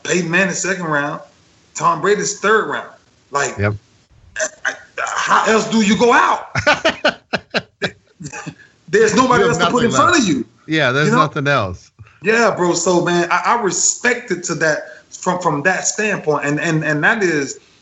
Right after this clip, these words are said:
Speaker 1: that's me giving them respect. That's not me bragging. That's me saying, "Man, I'm telling you, I beat three of the greatest quarterbacks of all time."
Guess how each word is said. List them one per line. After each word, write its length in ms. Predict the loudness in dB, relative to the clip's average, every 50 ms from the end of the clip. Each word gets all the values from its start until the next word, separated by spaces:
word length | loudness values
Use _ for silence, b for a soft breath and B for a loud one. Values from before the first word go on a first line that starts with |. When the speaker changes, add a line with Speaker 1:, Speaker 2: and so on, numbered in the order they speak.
| b _
Speaker 1:
that's 260 | -2 0 0 0 0
me 180 | 2 2 2 2
giving 440 | 2 0 0 0 0 -2 -2 -4 -2 0
them 300 | 2 2 2 2 0 -2
respect. 460 | -2 -2 -4 -4 -4 -8 -8 -8 -12 -18 _ _ _ _ _ _ _ _ -4
That's 180 | -2 -2 -2 -2
not 180 | -2 -2 -2 -2
me 120 | -2 -2
bragging. 420 | 0 0 0 0 2 0 0 -2 -2
That's 280 | -2 -2 -2 -2 -2
me 140 | -2 0 0
saying, 500 | 0 -2 -2 -2 0 0 0 0 0 -2 -6 B B B B
"Man, 340 | -6 -2 0 0 0 0 0
I'm 120 | 0 -2
telling 360 | -2 -2 -2 -2 0 0 -2 0
you, 380 | 0 0 0 0 -2 B B B B B
I 200 | -2 -2 -2 -2 -2
beat 260 | -2 -2 -2 -4 -6
three 200 | -6 -2 0 0
of 100 | 0 -2
the 80 | -6 -8
greatest 560 | -10 -2 0 0 2 2 0 -4 -6 -2 0
quarterbacks 480 | 0 2 2 2 0 -2 -2 -2 -4
of 100 | -2 0
all 260 | 2 2 4 2 2 0
time." 500 | -2 -2 -2 0 0 -2 -4 -6 -10 -14